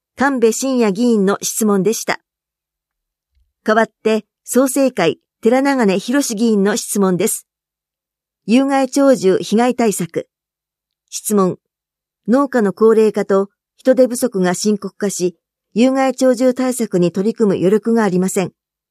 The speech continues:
対策のプロを養成するなどの予算措置を強化すべきでは。答弁。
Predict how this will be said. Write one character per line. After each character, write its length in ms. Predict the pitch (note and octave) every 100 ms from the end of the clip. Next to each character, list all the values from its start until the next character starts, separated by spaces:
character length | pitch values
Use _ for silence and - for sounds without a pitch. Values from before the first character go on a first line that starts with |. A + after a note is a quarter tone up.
| _ _ _ _
対 160 | - A#3
策 240 | B3+ B3
の 120 | A#3+ A#3
プ 120 | C#4
ロ 100 | C4+
を 40 |
養 200 | G3 G#3
成 200 | A#3 A#3+
す 120 | A#3 A#3
る 120 | B3
な 120 | A3
ど 100 | G3+
の 200 | F3 F3 _ -
予 80 |
算 180 | F3+ B3+
措 140 | C4 C#4
置 180 | C4
を 100 | G#3+
強 220 | B3 B3+ B3+
化 120 | G3
す 120 | -
べ 120 | A3+
き 100 | A#3
で 100 | F#3+
は。 140 | E3 - _ _ _ _ _ _ _ _ _ -
答 160 | B3+ B3
弁。 260 | F3 D3+